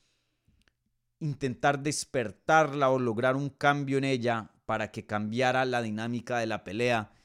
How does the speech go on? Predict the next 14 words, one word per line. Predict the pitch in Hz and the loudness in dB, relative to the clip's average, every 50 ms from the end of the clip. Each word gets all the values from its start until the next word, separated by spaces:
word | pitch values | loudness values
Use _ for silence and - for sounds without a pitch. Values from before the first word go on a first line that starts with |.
| _ _ _ _ - | _ _ _ _ -10
Eh, | 101 101 101 101 101 98 92 87 | -6 -6 -4 -4 -4 -6 -8 -10
fue | - - 120 120 120 120 120 120 117 - | -8 -4 -2 0 0 2 0 0 -2 -6
prácticamente | - 127 123 - - 135 107 - 123 123 127 123 113 - 123 120 127 135 | -8 -8 -8 -8 -8 -10 -6 -6 -4 -4 -4 -6 -8 -6 -4 -2 -2 -2
eso, | 127 - - 76 | -4 -6 -10 -12
Amanda | 71 82 92 95 98 104 110 | -12 -10 -8 -8 -6 -6 -6
Nunes | 117 117 117 120 110 107 | -4 -4 -4 -6 -6 -6
moviéndose | 110 107 107 110 110 110 110 104 110 | -6 -4 -4 -4 -6 -6 -8 -10 -10
hacia | 113 101 110 110 | -10 -8 -6 -4
adelante. | 110 110 123 135 147 143 - - 151 151 147 - - _ _ - _ | -2 -2 0 0 -2 -2 -2 -4 -4 -4 -4 -8 -16 _ _ -20 _
Por | - 101 92 - | -14 -14 -12 -4
cada | - 123 120 120 120 | -2 0 2 2 0
dos | 113 127 131 131 123 123 | 0 0 -2 -2 -2 -6
o | 120 - | -8 -4
tres | - 131 127 131 127 117 - - - - | -4 -2 0 0 0 -2 -4 -8 -10 -12